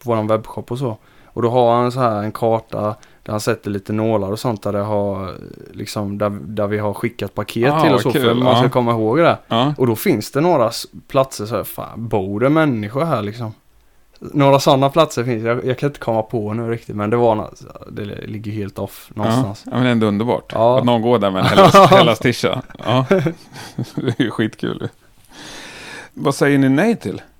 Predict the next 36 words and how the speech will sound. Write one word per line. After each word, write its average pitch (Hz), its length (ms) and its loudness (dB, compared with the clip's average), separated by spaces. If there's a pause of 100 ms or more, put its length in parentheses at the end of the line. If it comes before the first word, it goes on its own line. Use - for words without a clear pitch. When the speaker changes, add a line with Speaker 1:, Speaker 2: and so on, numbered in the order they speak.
(280)
Speaker 1:
Alltså, 110 720 0 (380)
spelningar 131 640 0
och 117 60 -4
sånt 143 200 -2
som 123 140 0
inte, 101 440 -2
liksom, 107 580 -10 (100)
går 101 540 0
att 98 60 -8 (140)
genomföra 104 840 0
kanske. 101 540 -10
Speaker 2:
Mm. 135 340 2 (600)
Speaker 1:
Jag 123 80 -12
vet, 107 240 -6
vi, 104 340 -6 (960)
vi 117 120 -12
tackar, 104 480 -6
vi 104 200 -4
har, 107 180 -4
vi 107 240 -8
tackar 110 320 -10
nej 110 200 0
till - 100 -12
spelningar 104 420 -4
ibland 104 380 -4
där 101 120 -4
vi, 101 120 -6
liksom, 104 480 -10
känner 101 300 -4
att - 220 -14
vi 104 100 -8
fått - 300 -8
ihop 101 420 -8
det 101 140 -12
eller 95 120 -8
så. 104 240 -8